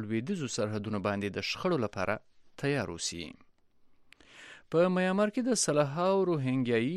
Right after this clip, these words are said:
مسلمانانو له وژل کېدو او وتیښتې ته د زرهاو کسانو له مجبورېدو وروسته د هغه هیواد مشر آنګ سان سوچي په خپل لومړي غبرګون کې ویلي، ترهګري یې باید په خاوره کې ریښې ونه غځوي او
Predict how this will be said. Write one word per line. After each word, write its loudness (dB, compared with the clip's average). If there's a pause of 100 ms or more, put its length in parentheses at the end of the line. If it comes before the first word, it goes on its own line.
مسلمانانو 0
له 2
وژل -2 (100)
کېدو 0 (320)
او 4 (160)
وتیښتې 0
ته -6
د 2
زرهاو 0
کسانو 0
له 0
مجبورېدو -2
وروسته 0 (540)
د 2
هغه 2
هیواد 2
مشر -2 (180)
آنګ -2
سان -2
سوچي -2 (180)
په 0
خپل -2 (140)
لومړي 2
غبرګون 0
کې -6
ویلي، 2 (520)
ترهګري 2
یې 2
باید 0
په -2
خاوره 0
کې -6
ریښې -4 (300)
ونه 2
غځوي -6 (140)
او -4